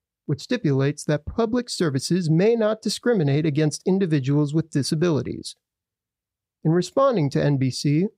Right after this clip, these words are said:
a Lyft official cited a lack of vehicle and driver availability as reasons why a solution to the issue of expanding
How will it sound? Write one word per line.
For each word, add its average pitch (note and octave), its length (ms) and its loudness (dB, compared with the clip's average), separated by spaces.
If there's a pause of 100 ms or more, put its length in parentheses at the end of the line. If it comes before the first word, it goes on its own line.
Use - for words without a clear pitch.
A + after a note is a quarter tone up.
(140)
a D3+ 60 2
Lyft F3 400 0
official F#3+ 480 -2
cited F#3+ 360 -2
a D3 80 0
lack D#3 360 0
of E3 100 -4
vehicle G#3 580 0
and C#3 160 2
driver F3 440 0
availability C3+ 760 0 (420)
as F#3+ 200 0
reasons B3+ 400 0
why E3+ 180 2
a F3 100 0
solution G3 520 0
to F#3 40 0
the D3 220 -2
issue G#3+ 320 0
of C#3 100 -2
expanding G#3 600 0